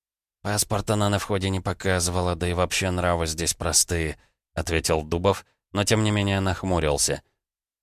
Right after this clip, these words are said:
«Куда уж проще», проворчал я. Тут к нам подошел, судя по всему, хозяин. «Вы, должно быть, те самые студенты маги», вместо приветствия заявил огромный медведеподобный дядька с добродушным лицом.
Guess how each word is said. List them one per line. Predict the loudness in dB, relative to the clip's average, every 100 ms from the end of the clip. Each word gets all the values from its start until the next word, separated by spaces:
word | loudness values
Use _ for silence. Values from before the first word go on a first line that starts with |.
| _
«Куда | -10 0 0
уж | 2 -2
проще», | 0 2 2 -2 -6 -12 _ -2
проворчал | 0 0 -2 0 0
я. | 2 0 0 _ _ _ _ _ _ 0
Тут | 2
к | 4
нам | 6 6
подошел, | 6 4 6 4 4
судя | 4 0
по | 0
всему, | -2 0 0
хозяин. | 2 2 2 2 2 -2 -10 _ _ _ _ _ _ _ _
«Вы, | 0
должно | 6 6 8 6
быть, | 6 4
те | 4 4
самые | 6 6 6 4
студенты | 4 2 2 2 2 2
маги», | 4 4 2 -8 -12 _ _ _
вместо | -4 0 0 0
приветствия | 0 2 2 2 2 2 2
заявил | 0 0 2
огромный | 2 2 2 2 0
медведеподобный | -2 -2 -2 0 2 0 0 -2
дядька | 0 2 0 0
с | -2
добродушным | 0 0 0 -2 -2 -2
лицом. | -2 -2 0 0 -2